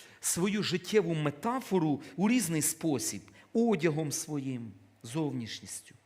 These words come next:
коштовностями, автомобілями, зачісками, наклейками на бампері і навіть татуюванням.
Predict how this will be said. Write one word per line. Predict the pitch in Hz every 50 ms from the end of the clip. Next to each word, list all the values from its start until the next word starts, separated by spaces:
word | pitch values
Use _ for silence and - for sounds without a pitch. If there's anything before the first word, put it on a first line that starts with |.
| _ _ _ _ _ _ _ _
коштовностями, | - - 208 - - - - 190 180 170 165 143 139 127 110 - - - - 120 104 98 95 90 - - _ _ _ _ _ _ _ _ _ _ _ _ _ _ _ _ _ _ _
автомобілями, | - 147 123 - - 139 139 135 127 104 101 123 147 156 156 143 135 127 117 113 107
зачісками, | 95 95 117 127 131 139 139 - - - - - - 104 101 98 95 92 98 - - _ _ _ _ _ _ _ _ _ _ _ _ _ _ _ _ _ _ _ _ _ _ _ _ _ _ _ _ _ _ _ _ _ _ _ _ _ _ _
наклейками | 147 151 - - 120 123 131 143 143 135 - 131 120 120
на | 113 117 110
бампері | 90 104 113 107 110 104 98 101 101 92 92 101 - - _ _ _ _ _ _ _ _ _ _ _ _ _ _ _ _ _ _ _ - _ _ _ _ _
і | - 120
навіть | 120 120 117 117 117 -
татуюванням. | 123 117 - 135 131 131 160 160 170 175 135 107 98 92 90 85